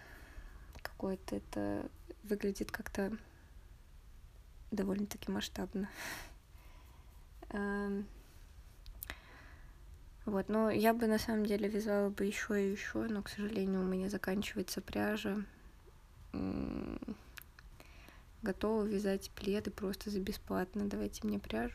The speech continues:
я вам буду вязать и вязать какую-нибудь херню. Особенно вот что-то очень монотонное, просто включаю подкасты там или ещё что-то, вот сидеть вязать.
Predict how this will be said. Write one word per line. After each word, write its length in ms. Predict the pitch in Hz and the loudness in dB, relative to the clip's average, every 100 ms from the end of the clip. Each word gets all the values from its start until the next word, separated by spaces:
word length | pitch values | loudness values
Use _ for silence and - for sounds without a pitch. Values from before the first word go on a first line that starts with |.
| - | -2
я 80 | 214 | 0
вам 260 | 214 214 | 2 2
буду 460 | 208 214 202 208 208 - - - - - - - - | 0 -2 0 0 0 -6 -10 -10 -10 -12 -14 -12 -2
вязать 560 | 196 190 196 196 208 | 2 2 2 0 2
и 60 | 185 | 2
вязать 280 | 196 190 196 | 2 2 0
какую-нибудь 440 | - 190 214 214 - | -2 -2 0 -2 -2
херню. 300 | 208 214 - | -2 0 0
Особенно 320 | - 220 220 | -2 2 4
вот 120 | 208 - - | 2 -2 -6
что-то 320 | - - 220 | -2 2 4
очень 280 | 208 208 226 | 4 4 4
монотонное, 640 | 208 202 - 214 233 214 196 | 4 4 4 4 6 4 2
просто 320 | 190 202 - | 0 -2 -4
включаю 480 | - 196 - 202 202 | -4 -2 2 4 2
подкасты 640 | - - 208 226 - 208 | -2 0 4 4 2 0
там 240 | 202 202 | 0 0
или 80 | 185 | 2
ещё 220 | 185 - | 0 0
что-то, 340 | 214 - 202 190 | -2 -4 -4 -2
вот 120 | 190 | -2
сидеть 340 | - 202 202 | 0 0 2
вязать. 420 | 208 196 208 240 | 2 2 2 0